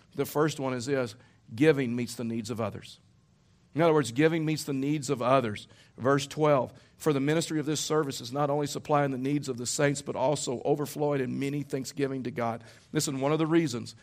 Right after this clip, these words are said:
that the younger generation, I'm just telling you, the younger generation is cynical about the local church.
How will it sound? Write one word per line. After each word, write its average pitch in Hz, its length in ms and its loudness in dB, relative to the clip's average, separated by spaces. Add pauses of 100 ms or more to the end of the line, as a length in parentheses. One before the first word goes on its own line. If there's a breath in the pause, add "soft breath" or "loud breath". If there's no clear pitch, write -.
(220 soft breath)
that 127 120 -2
the 127 80 -2
younger 139 380 2
generation, 147 640 2
I'm 120 140 -2
just 123 180 -8
telling 147 280 4
you, 123 100 -4
the 113 100 -6
younger 131 300 -2
generation 139 560 -2
is 113 100 -6
cynical 135 480 -2
about 117 220 -2
the 113 80 -8
local 120 260 -4
church. - 460 -2